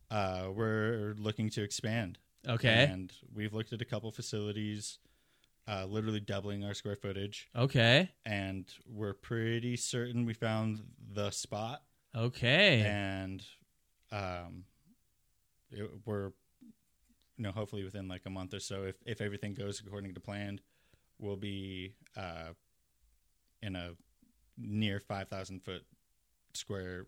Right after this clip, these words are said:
Speaker 1: square foot facility.
Speaker 2: Ink to paper yet, or is that still on?
Speaker 1: Nothing, nothing quite yet.
Speaker 2: Okay.
Speaker 1: We're, we're working on it. Um,
Speaker 2: Okay.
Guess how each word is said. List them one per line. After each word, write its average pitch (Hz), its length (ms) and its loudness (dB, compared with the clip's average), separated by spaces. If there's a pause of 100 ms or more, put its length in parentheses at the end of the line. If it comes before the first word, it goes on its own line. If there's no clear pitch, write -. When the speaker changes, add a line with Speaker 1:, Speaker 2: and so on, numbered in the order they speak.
Speaker 1:
square 107 260 -2
foot - 240 -6
facility. 98 560 -4 (140)
Speaker 2:
Ink 147 180 6
to 151 100 4
paper 165 360 4
yet, 185 340 8
or 123 80 8
is 117 120 10
that 120 220 10
still 123 320 8
on? 131 120 10
Speaker 1:
Nothing, 123 520 2
nothing 120 360 0
quite 104 260 -2
yet. 101 300 -2 (120)
Speaker 2:
Okay. 117 460 8
Speaker 1:
We're, 107 140 4
we're 117 180 2
working 110 360 2
on 101 200 0
it. 98 220 -6 (200)
Um, 113 180 2
Speaker 2:
Okay. 110 360 6